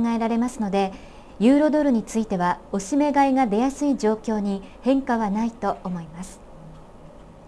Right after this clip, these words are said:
今日は雇用統計を控えていますし、あまり大きな流れは考えがたく、雇用統計が予想の範囲内であれば、一点五零二零レベルをサポートに、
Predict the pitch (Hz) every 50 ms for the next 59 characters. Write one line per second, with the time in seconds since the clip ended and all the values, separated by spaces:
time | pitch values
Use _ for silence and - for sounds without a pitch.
0 | - - - - - - - - - - - - 277 277 247 208 202 196 208 -
1 | - - 214 233 285 320 330 320 - 330 330 330 320 254 226 214 196 196 196 -
2 | - 254 254 247 247 196 190 202 214 226 226 - - 208 196 196 190 190 - -
3 | - - - - 185 208 240 262 262 262 269 294 320 330 320 - 254 233 220 196
4 | 180 185 190 247 262 269 262 226 185 175 190 202 208 226 233 233 233 233 226 208
5 | 208 214 - 214 - - 214 - - - - - - - - - - - - 233
6 | 277 320 330 330 - 339 339 330 330 277 262 247 208 214 196 180 180 190 196 -
7 | - 302 294 285 294 - 208 240 269 294 302 294 277 277 262 247 190 185 208 220
8 | 226 185 196 185 190 190 - - - - - - - 262 285 277 - - - -
9 | 240 220 214 190 170 180 233 269 285 285 285 277 269 226 202 226 262 277 277 294
10 | 294 285 269 285 285 285 262 220 214 190 185 180 - 180 185 - 220 220 208 -
11 | 175 165 175 -